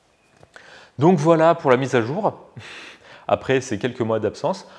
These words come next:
Euh, pareil, là, <laughs> on est dans, euh, une maison qui est à nous. Enfin, à nous. Une fois qu'on aura remboursé la banque.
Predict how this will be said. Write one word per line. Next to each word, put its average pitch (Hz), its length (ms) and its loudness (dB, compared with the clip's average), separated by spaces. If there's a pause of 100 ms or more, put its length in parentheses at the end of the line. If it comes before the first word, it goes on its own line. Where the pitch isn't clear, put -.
(180)
Euh, 104 120 2
pareil, 143 420 0 (120)
là, 127 280 0 (320)
<laughs> - 280 -20
on 123 180 -2
est 131 100 0
dans, 98 720 -2
euh, 92 60 -8
une 104 160 -8
maison 113 220 -2
qui - 140 -10
est - 120 -6
à 95 80 0
nous. 127 280 -2 (340)
Enfin, 98 200 0
à 92 80 2
nous. 92 180 -4 (840)
Une 104 40 -20
fois 120 100 0
qu'on 104 160 -2
aura 85 140 0
remboursé 95 580 -4
la 113 100 6
banque. 95 300 -4